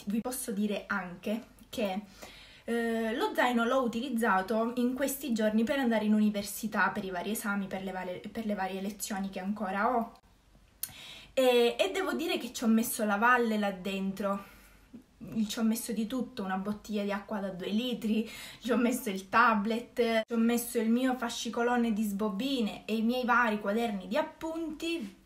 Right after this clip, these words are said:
mm, penne, cose varie, cibo, perché il cibo non deve mai mancare nella mia vita, e c'è entrato tutto perfettamente, portafogli, telefono, cuffiette, chiavi di casa, tutto.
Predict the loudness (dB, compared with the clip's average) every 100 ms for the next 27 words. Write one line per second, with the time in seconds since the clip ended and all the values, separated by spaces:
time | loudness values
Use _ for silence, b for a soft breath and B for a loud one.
0 | _ -14 -12 -12 -14 -8 -2 0 0 -2
1 | -10 -10 -6 0 0 0 -4 -4 -2 0
2 | 0 -2 -6 -8 -10 -14 B B B B
3 | -12 -6 0 4 4 4 4 6 4 4
4 | 2 2 8 8 8 2 2 0 0 -2
5 | 0 0 0 -4 -20 -20 -20 -20 -20 -20
6 | -16 -14 -8 -4 0 2 6 6 4 -2
7 | 0 0 -2 2 4 6 2 -4 -6 -6
8 | -4 -8 -4 -6 -6 -6 -6 -6 -8 -6
9 | 0 2 2 2 0 -2 -4 2 2 0
10 | -2 -2 -2 -4 B B B -8 -6 -6
11 | 0 2 2 -2 -8 2 4 4 0 0
12 | 2 2 0 0 2 4 4 2 2 0
13 | B B B 0 0 -2 2 2 2 B